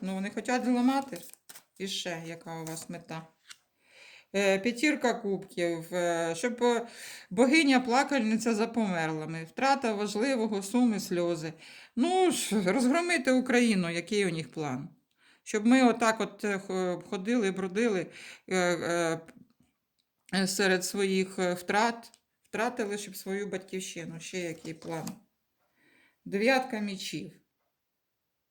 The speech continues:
Так, ну, щоб ми ніколи ні одної ночі протягом січня місяця не спали спокійно.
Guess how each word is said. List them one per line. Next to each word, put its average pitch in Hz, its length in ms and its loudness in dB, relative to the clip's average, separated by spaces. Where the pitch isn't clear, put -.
Так, 170 260 -2
ну, 233 100 2
щоб 330 180 0
ми 311 200 2
ніколи 277 480 2
ні 233 180 2
одної 226 440 2
ночі 226 680 0
протягом 220 500 2
січня 196 460 -2
місяця 202 580 0
не 196 140 0
спали 226 460 4
спокійно. 202 840 -2